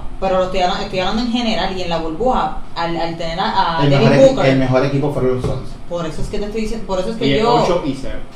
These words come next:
Speaker 1: yo, yo se lo debía dar a, a Devin Booker porque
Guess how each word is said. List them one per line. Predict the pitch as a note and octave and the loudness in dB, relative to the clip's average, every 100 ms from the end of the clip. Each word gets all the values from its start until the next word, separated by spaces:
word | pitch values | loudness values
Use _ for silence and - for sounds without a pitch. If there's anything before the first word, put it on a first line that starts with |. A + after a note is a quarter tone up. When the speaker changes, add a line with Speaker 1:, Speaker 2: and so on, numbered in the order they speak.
| - - F3+ | -12 -10 -4
Speaker 1:
yo, | G3 A#3+ C#4 C4+ G3 | 2 6 6 4 0
yo | G3 G#3+ | -2 0
se | C4 | 0
lo | B3+ | 0
debía | A#3+ G#3+ G#3+ G#3+ | 0 0 2 0
dar | G#3+ G#3+ | 0 -2
a, | G3+ G3 F#3 F#3 | -2 -2 0 -2
a | |
Devin | F#3+ G3+ G3+ | -2 -4 -6
Booker | F3+ B3+ | -6 -6
porque | F#3+ E3 - | -4 -4 -4